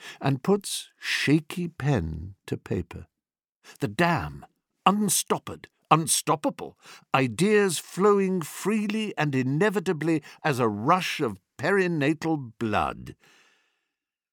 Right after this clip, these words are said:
"I know what has happened to me here,"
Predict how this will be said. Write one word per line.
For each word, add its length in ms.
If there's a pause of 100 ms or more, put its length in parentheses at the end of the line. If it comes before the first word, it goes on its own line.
(560)
"I 380
know 580
what 220
has 160
happened 560
to 160
me 340
here," 400